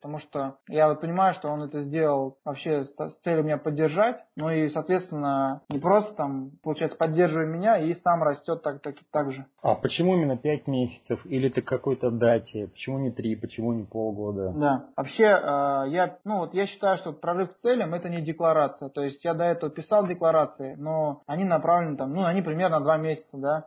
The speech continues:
Speaker 1: А это, это не декларация, том-, потому что здесь есть не одна цель, а три, и они вот, а, разные, то есть из разных сфер жизни. Есть бизнес, вот машина, да, это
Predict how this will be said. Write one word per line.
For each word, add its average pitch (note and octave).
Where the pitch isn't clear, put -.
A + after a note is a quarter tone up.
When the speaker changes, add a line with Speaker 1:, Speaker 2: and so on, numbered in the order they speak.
Speaker 1:
А D#3
это, G#3
это E3
не G3
декларация, A3+
том-, F3
потому F#3
что F3
здесь G3
есть E3
не D#3+
одна E3
цель, D3+
а D3+
три, A#3+
и D#3+
они F#3
вот, C#3
а, C#3+
разные, D#3
то D3
есть C#3+
из D#3
разных E3+
сфер F3+
жизни. D3+
Есть E3
бизнес, A3
вот D3+
машина, D3+
да, D#3+
это D3+